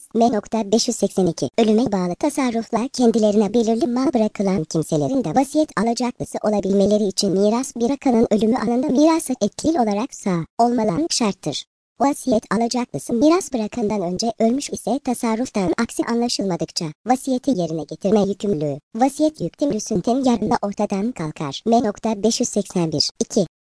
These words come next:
Mirastan yoksun olmamak bir kişinin mirasçı olabilmesi için ikinci olarak mirastan yoksun bulunmaması. Notu, Loros'da inheritance rights çekir. Diğer bir ifadeyle mirastan yoksun bulunanların mirası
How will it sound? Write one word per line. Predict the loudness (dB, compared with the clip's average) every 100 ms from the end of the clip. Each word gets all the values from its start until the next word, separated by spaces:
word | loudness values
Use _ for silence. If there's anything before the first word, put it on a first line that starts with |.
| _ _ 2
Mirastan | 4 4 0 0 2
yoksun | 2 -2 -2 -2
olmamak | 0 -2 -6 -8 -4
bir | -4
kişinin | -4 -4 -2 0
mirasçı | 0 -2 -2 -2 0
olabilmesi | 0 0 -2 -4 -4
için | -4 -4 -4 -6
ikinci | -2 0 2
olarak | 2 2 0 -4
mirastan | -6 -4 -4 -2 2 2
yoksun | 0 0 -2 -2 -2
bulunmaması. | -4 -4 -4 -8 -10 -2
Notu, | 0 2 0
Loros'da | 0 2 2 2 0 0 0
inheritance | 0 0 -2 -2 -4 -4 -4
rights | -2 -4 -6 -6 -6
çekir. | -6 -4 -6 -8 _ _ _ 0
Diğer | 2 2 2
bir | 0 -2
ifadeyle | -4 -4 -2 -2 0
mirastan | 0 2 0 -2 0 2 2
yoksun | 0 -2 -2 0
bulunanların | 0 0 0 0 -2 0 2
mirası | 4 4 2 -2